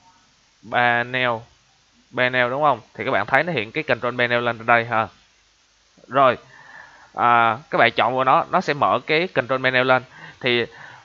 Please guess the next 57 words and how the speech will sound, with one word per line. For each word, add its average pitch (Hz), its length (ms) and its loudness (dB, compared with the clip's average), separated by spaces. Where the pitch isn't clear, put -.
trong 156 220 6
cái 190 140 0
hệ 120 120 4
thống 165 160 0
Windows 160 340 6
á, 180 140 8
thì 127 140 -4
những 120 280 -4
cái - 140 0
phần 123 260 4
là 113 100 6
thiết - 240 -2
lập 113 220 2
á, - 120 0
cài 117 200 8
đặt 113 160 4
hay 156 160 -2
là 139 80 2
những 113 200 -8
cái, 180 120 -2
nói 185 120 0
chung 170 160 -2
là 131 80 2
những 110 180 -4
cái 202 140 -4
cài 123 220 4
đặt 117 140 4
cho 147 140 2
cái 170 120 -4
máy 175 100 -6
tính 170 200 -2
á, 247 60 -6
thì 127 80 -6
nó 123 120 -2
đều 143 220 4
nằm 117 200 2
trong 135 160 0
cái 170 100 -4
phần 120 180 -2
Control 123 280 -4
Panel 135 260 0
này 123 140 -2
nha 123 160 -6
các 165 60 -4
bạn. 110 180 2
À, 120 420 0
các 170 80 -8
bạn 113 160 0
sẽ 123 140 -6
chỉnh 113 260 -8
sửa, 117 320 -4
ờ, 123 200 -2
các 180 120 -6
bạn 104 140 0
sẽ 131 100 -4
thao 135 180 4
tác 165 180 2